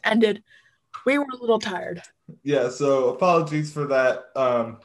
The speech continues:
Speaker 2: but today, I think this is a good one. Um, so re-, well, let, let's try that again.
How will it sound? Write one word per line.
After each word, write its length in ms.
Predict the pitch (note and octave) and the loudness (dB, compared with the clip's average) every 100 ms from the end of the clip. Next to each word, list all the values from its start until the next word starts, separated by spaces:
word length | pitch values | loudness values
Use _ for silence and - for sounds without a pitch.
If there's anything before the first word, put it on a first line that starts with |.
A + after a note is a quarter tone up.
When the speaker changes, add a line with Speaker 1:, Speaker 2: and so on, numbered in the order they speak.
| _ | _
Speaker 2:
but 180 | A#2 - | -8 -8
today, 380 | B2 C3+ C3 B2 | -4 -2 -2 -2
I 80 | B2 | -2
think 200 | C#3 C3+ | -4 -6
this 200 | C3 A#2 | -8 -10
is 100 | A#2 | -12
a 60 | A2 | -8
good 200 | A2+ G2+ | -6 -4
one. 120 | G2+ - - - | -4 -6 -8 -2
Um, 320 | B2+ A#2+ A#2+ - | 0 0 -2 -12
so 420 | - F3+ D#3+ - - D#3 | 0 4 4 0 -10 -8
re-, 160 | D#3 - - | -8 -8 -8
well, 120 | D3+ | -2
let, 280 | F3 D#3 - | 0 0 -2
let's 220 | D#3 D#3 | -4 -2
try 200 | - B2+ A2 | 0 0 2
that 180 | G2+ | -2
again. 340 | E2+ D#2 E2 | -8 -10 -12